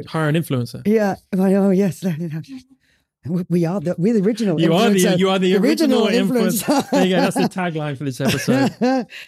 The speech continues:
Speaker 2: The original influencer.
Speaker 1: Yeah.
Speaker 2: The, the first.
Speaker 1: Yeah. Yeah.
Speaker 2: Um,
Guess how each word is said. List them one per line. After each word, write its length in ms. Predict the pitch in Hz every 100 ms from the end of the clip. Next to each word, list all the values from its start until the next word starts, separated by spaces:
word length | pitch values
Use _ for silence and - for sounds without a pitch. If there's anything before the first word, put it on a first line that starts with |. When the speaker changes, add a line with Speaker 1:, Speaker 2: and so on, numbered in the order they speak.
| - -
Speaker 2:
The 120 | 185
original 440 | 202 214 190 202 190
influencer. 760 | 185 165 196 175 156 156 147 -
Speaker 1:
Yeah. 200 | 135 127
Speaker 2:
The, 80 | -
the 140 | 165
first. 600 | 165 196 208 143 - -
Speaker 1:
Yeah. 240 | 147 135 131 _ - - -
Yeah. 120 | 135
Speaker 2:
Um, 560 | 190 180 175 175 175 160